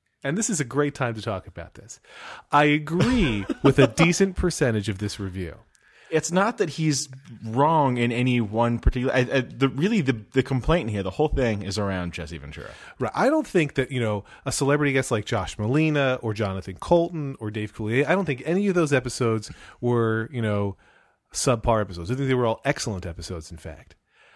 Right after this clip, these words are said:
Speaker 2: Excellent guests, great people.
Speaker 1: I do not feel the same way about, uh, the Jesse Ventura episode.
Speaker 2: I, I wanna be really careful here 'cause I don't wanna,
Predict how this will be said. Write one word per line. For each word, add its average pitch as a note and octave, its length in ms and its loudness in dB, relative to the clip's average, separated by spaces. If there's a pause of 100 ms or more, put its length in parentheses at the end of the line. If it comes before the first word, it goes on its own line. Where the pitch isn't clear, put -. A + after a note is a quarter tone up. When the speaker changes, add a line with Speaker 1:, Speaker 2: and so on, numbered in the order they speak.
Speaker 2:
Excellent D3 360 -2
guests, E3+ 220 -4
great A2 240 0
people. - 460 -6 (100)
Speaker 1:
I C3+ 100 4
do B2 200 0
not A#2+ 320 2
feel E3 200 -2
the F3 100 -6
same D3+ 320 -2
way G#2 420 -4 (880)
about, A2 680 -6 (840)
uh, F2 380 -12 (400)
the C3+ 80 -2
Jesse C3+ 260 2
Ventura C#3+ 540 4
episode. G#2 540 -4 (760)
Speaker 2:
I, D3 480 0
I D3 140 4
wanna G3+ 240 2
be D3 120 4
really C#3 280 6
careful C3+ 320 0
here G2 80 0
'cause F2+ 120 -10
I G2+ 60 0
don't A2 140 -2
wanna, A2 320 -2